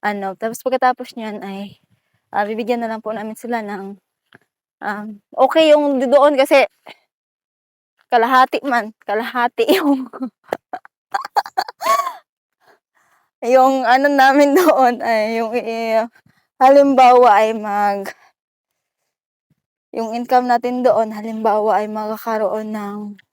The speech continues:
ah, ten thousand, ay magkakaroon po tayo ng five thousand. And yun, yun yung mabuti.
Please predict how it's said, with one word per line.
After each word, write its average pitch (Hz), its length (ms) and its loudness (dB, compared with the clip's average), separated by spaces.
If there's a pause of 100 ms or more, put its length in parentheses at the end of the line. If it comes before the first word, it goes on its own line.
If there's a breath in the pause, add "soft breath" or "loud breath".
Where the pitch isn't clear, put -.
(1000)
ah, 202 560 -6
ten 247 240 -2
thousand, 208 800 2 (680)
ay 214 160 -2
magkakaroon 220 640 0
po 196 80 -6
tayo 208 240 -2
ng 208 180 -10
five 202 300 -4
thousand. 208 560 2 (960 soft breath)
And 202 480 -10
yun, 247 400 4
yun 220 240 -10
yung 214 160 -4
mabuti. 220 480 2